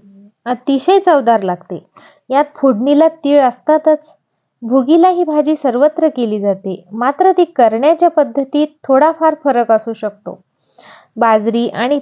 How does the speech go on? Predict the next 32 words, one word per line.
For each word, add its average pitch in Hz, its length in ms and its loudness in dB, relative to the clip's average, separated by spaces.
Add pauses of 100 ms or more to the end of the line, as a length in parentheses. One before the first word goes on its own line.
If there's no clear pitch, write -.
तिळामध्ये 254 520 0
उष्णता 240 520 -2
असल्याने 196 500 -2 (200)
या 277 180 2
दिवशी 302 380 2 (160)
तीळ 302 220 4
लावलेली 254 460 0
बाजरीची 226 540 -2
भाकरी 220 600 -6 (380)
आणि 247 240 0
भोगीची 247 560 0
भाजी 226 480 0 (100)
खाण्याची 269 540 2
एक 349 240 2
पद्धत 220 400 0
आहे. 180 260 -6 (640)
काही 262 260 2
ठिकाणी 247 500 0 (180)
ही 240 220 -4
भाजी 233 400 0
तिळाचा 277 480 2
कूट 302 240 -2
घालून 233 360 -2
केली 220 320 -6
जाते, 208 480 -4 (560)
भोगीच्या 254 480 2
दिवशी 269 580 -4
देवाची 247 520 2
आणि 269 260 0
सूर्याची 254 580 -2
पूजा 233 360 0
करून 214 340 -2